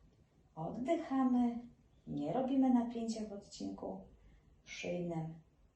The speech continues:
I jeszcze chwilkę. I ostatnie powtórzenie, jedno, drugie,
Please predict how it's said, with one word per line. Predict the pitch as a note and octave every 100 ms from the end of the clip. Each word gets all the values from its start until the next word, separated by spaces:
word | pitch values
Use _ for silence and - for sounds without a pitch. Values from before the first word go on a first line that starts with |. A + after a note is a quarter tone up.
| _ _ _ _ _ _ _ _ _
I | B3+ C4 C4 - -
jeszcze | - D#2+ - - D4
chwilkę. | - G3+ C#3 - E4+ G#4+ - - - - _ _ - _ _ _ _ _ _ _ _ _ _ _ _ _ _ _
I | A#3+ C4 F3
ostatnie | D#3+ - - - A#3+ D4 - C#4
powtórzenie, | C4 B3+ - - B3 A#3+ B3+ B3 A#3 A3+
jedno, | G#3 B3 B3+ A#3+ A#3+ A#3 A#3 - _ _
drugie, | F3+ F#3 G3 F#3+ F#3+ F#3+